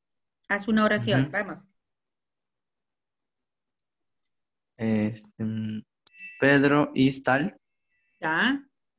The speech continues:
Speaker 1: Spanish.
Speaker 2: Pedro es alto.
Speaker 1: ¿Ves que es fácil,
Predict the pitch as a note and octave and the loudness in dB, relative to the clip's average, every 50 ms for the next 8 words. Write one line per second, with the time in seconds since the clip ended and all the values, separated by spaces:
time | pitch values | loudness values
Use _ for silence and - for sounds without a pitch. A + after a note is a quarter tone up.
0 | _ _ _ _ _ _ _ _ - - - - - - A3+ C4+ C#4 C4+ - - | _ _ _ _ _ _ _ _ -18 -16 -6 0 2 2 4 2 0 0 -6 -16
1 | _ _ _ _ _ _ _ _ _ _ _ _ _ _ _ _ _ _ _ _ | _ _ _ _ _ _ _ _ _ _ _ _ _ _ _ _ _ _ _ _
2 | _ _ _ _ _ _ _ _ _ _ _ _ _ _ _ _ _ _ _ _ | _ _ _ _ _ _ _ _ _ _ _ _ _ _ _ _ _ _ _ _
3 | - B2+ B2+ B2+ B2+ B2 B2 A#2+ B2 B2 - - A#2 A#2+ A2+ A2 A2 F#2 A2 G#2+ | 0 2 4 4 4 4 4 4 4 2 0 0 0 0 0 0 -2 -4 -6 -8
4 | _ _ _ _ _ _ _ _ _ _ _ _ _ - G#3+ A#3+ A#3 - D4 C4+ | _ _ _ _ _ _ _ _ _ _ _ _ _ -2 -2 -2 0 0 -2 -2
5 | C4+ - C#4+ C4+ C4 - C#4 C#4+ C#4+ C#4+ - | 2 2 0 0 2 0 0 0 0 0 -4